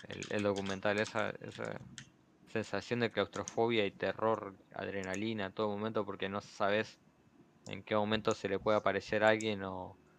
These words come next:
o reclutarlo o caer en el, en el,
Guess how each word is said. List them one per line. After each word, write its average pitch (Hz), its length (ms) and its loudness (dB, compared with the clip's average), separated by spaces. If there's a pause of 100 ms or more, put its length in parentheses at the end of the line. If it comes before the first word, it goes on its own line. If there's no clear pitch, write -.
(1000)
o 104 80 -4
reclutarlo 104 1120 4
o 101 180 -2
caer 101 240 2
en 107 120 0
el, 95 500 -6 (240)
en 95 180 -12
el, 92 540 -14